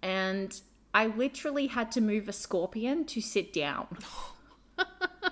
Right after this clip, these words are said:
So I'm sitting down and there's a scorpion next to me, a snake in the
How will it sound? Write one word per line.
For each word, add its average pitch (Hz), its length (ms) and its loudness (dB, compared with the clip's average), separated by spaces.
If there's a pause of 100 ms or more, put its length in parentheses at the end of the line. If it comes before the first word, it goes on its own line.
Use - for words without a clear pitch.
(520)
So 240 380 4 (1080)
I'm 247 160 2
sitting 294 380 4
down 226 320 4
and 214 180 2
there's 196 160 2
a 196 40 -6
scorpion 220 580 2
next 180 300 -2
to 196 60 -2
me, 180 280 0
a 214 60 2
snake 226 640 4
in 226 200 6
the 214 180 4